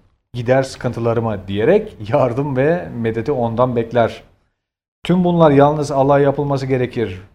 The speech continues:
Bir ibadeti Allah'tan başkasına yapmaktır ki kelimenin tam anlamıyla şirktir.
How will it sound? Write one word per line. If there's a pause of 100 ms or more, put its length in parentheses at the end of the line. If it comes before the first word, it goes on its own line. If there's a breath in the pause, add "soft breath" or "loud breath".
Bir
ibadeti
Allah'tan
başkasına
yapmaktır
ki (500)
kelimenin
tam
anlamıyla (140)
şirktir.